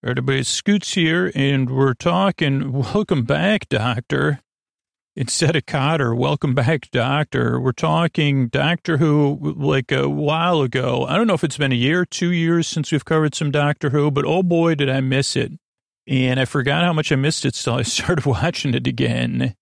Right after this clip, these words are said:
So I'm so happy to be back. We're in the middle of season, uh, three,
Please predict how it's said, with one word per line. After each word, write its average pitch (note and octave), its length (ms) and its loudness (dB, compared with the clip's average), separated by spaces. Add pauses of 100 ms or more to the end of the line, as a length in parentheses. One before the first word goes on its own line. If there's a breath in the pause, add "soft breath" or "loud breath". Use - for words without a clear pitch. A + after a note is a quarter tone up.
(460)
So - 140 -2
I'm C3+ 60 0
so F#3+ 240 2
happy F3 320 0
to D#3 40 0
be D3 120 -4
back. C#3 340 0
We're D3+ 160 2
in C#3+ 120 0
the C3+ 60 0
middle D3 280 0
of C3 80 -2
season, C#3+ 600 0
uh, B2 540 0 (420)
three, C3+ 840 0